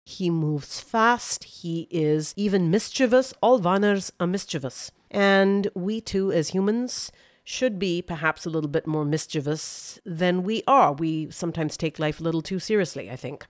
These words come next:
He also exemplifies strength and energy and unyielding devotion. We see that, uh,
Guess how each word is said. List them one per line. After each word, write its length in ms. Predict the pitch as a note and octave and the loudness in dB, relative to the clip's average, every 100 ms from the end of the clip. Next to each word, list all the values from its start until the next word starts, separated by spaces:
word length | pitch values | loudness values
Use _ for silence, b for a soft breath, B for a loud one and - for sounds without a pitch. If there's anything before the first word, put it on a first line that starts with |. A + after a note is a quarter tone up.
| _ | _
He 160 | B3 - | -6 2
also 500 | C#4+ E4+ - E4 D4+ | 4 4 2 0 0
exemplifies 920 | - F#3 F3+ G#3+ G#3+ - G3 F#3+ - - | -2 -2 0 0 -4 0 2 4 0 -2
strength 1000 | - - - F#3+ A3 A3+ - - - - | -2 -2 -4 -2 0 0 -4 -12 -18 -6
and 240 | F3+ F3 - | 0 0 2
energy 680 | F#3+ G#3+ B3+ F#3 E3+ D3 A#2+ _ | 4 6 6 4 -2 -6 -10 _
and 220 | E3+ F3+ - | 2 2 4
unyielding 1080 | G#3 A3+ B3 G3 F3+ G#3+ A#3 G#3 G#3 G3+ G3 | 4 6 4 2 6 6 6 4 4 2 2
devotion. 880 | F3 E3 E3+ G#3+ - D3 D3 - | 2 2 6 4 4 0 -2 -6
We 140 | E3 F3+ | -6 -4
see 320 | - - A#3 | -4 -2 -2
that, 440 | F#3 D#3+ C#3 - - B B B - | 2 2 2 -4 -14 B B B -4
uh, 180 | D#3 | 0